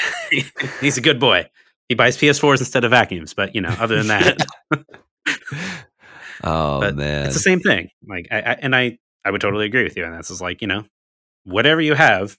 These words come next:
Speaker 1: make sure you're actually using it. And if you're not using it, well, yeah, at least try to use the majority <laughs> of it.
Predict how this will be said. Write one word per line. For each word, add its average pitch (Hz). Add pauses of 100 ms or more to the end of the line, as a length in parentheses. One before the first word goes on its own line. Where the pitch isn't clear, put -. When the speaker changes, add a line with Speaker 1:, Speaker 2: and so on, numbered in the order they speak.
(100)
Speaker 1:
make 117
sure 151
you're 117
actually 120
using 95
it. 85
And 104
if -
you're 131
not 151
using 156
it, 92
well, 110 (1300)
yeah, 120
at 131
least 165
try 175
to 135
use 139
the 123
majority 113
<laughs> -
of -
it. -